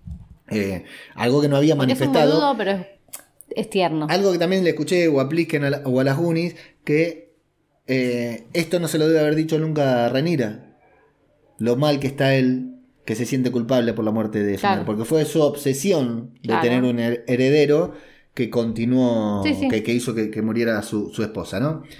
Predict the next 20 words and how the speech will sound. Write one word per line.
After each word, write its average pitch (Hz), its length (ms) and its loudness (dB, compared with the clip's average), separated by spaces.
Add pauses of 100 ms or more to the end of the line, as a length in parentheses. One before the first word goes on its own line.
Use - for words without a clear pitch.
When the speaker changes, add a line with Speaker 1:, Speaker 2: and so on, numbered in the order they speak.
(500)
Speaker 1:
Eh, 113 600 -2
bueno, 143 420 -2
creyó 139 280 0
que 156 80 0
nombrarla, 156 680 0
en, 127 280 0
en 123 180 -2
nombrarla 123 600 2
her-, 110 320 -2
heredera 156 720 2
enderezaría 123 580 0
las 123 100 0
cosas, 160 260 -2
pero 101 380 -4
eso 110 420 -2
no 120 100 0
sucedió, 139 600 -2
y 110 80 -10
que 151 140 0
nunca 151 560 0